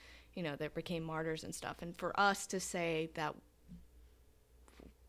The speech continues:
we have the only way and that everybody has to follow that way, it's kind of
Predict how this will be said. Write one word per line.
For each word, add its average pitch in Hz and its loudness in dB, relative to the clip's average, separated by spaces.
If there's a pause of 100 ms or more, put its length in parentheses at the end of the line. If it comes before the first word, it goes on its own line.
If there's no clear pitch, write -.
(160)
we 175 6
have 165 4
the 175 0
only 165 2
way 156 4
and 151 0
that 151 0
everybody 165 -2
has 156 -4
to 170 -6
follow 165 -6
that - -4
way, 170 2
it's - -4
kind 175 -2
of - -6